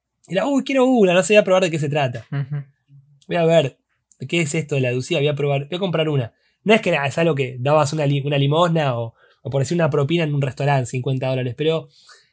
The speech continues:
Speaker 1: no era un imposible.
Speaker 2: Ujú.
Speaker 1: Era razonable. Y, y bueno, y salió la, la Ducía en X P,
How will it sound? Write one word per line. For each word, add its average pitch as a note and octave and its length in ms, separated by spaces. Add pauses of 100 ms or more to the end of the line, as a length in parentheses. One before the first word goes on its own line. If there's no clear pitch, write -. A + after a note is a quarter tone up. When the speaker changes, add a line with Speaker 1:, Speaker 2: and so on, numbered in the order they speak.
(240)
Speaker 1:
no B3+ 100
era A#3+ 80
un G#3 80
imposible. C#3 580 (400)
Speaker 2:
Ujú. B2+ 360
Speaker 1:
Era C3 140
razonable. D#3+ 520 (500)
Y, D3+ 600 (640)
y A#3+ 60
bueno, G#3+ 280
y E3 120
salió G#3 520
la, E3 220
la D#3 100
Ducía E3 240
en F#3+ 60
X F3+ 180
P, A#3+ 320